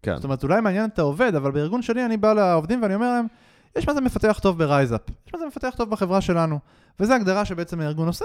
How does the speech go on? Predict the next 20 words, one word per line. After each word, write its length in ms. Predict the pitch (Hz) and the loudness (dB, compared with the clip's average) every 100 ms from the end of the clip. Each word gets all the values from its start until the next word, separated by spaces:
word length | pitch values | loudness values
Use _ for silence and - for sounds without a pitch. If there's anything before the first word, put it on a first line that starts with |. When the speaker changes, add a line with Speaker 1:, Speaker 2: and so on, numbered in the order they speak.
| 415 | -6
Speaker 2:
ויש 120 | 415 | -6
שאלה 240 | 403 403 311 | -4 -2 -2
אם 80 | 285 | -4
אני 100 | 240 | -2
טוב 180 | 269 | -2
בחברה 300 | 233 190 185 | -2 -2 -2
שלנו. 320 | 190 185 165 143 - - | 0 -2 -2 -4 -12 -12
האם 640 | 156 - _ 220 302 233 151 - - - | -10 -10 _ -6 -2 0 -2 -6 -20 -8
הקשר 480 | 147 - 208 - 180 | -8 -4 -4 -2 -2
בין 120 | 208 | -2
מפתח 380 | 196 180 190 - | -4 -4 -4 -2
טוב 160 | 196 | -2
בחברה 300 | 175 165 165 | -2 -2 -2
שלנו 380 | 185 175 190 175 - - - _ | -2 0 0 0 -4 -18 -20 _
הוא 120 | - 160 | -8 0
באמת 400 | 165 160 220 220 | 0 2 0 0
גם 120 | 202 | -4
מפתח 360 | 190 180 185 175 | -6 -2 -2 0
טוב 100 | 190 | 0
אבסולוטית? 580 | 165 165 196 277 269 | 0 0 -2 -4 -8